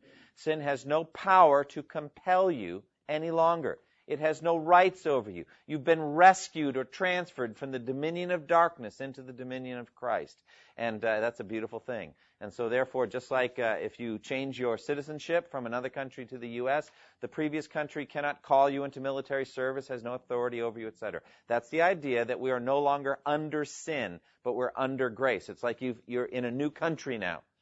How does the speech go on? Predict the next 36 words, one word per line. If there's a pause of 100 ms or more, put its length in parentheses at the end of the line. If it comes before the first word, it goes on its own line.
(340)
You
were
in
sin,
and
now
you're
in
grace. (500)
All
right? (100)
That
doesn't
mean
that
you
don't
carry
with
you
some
of
the
ethics
and
the
habit
patterns
and
the
old
ways
from
the
old
world.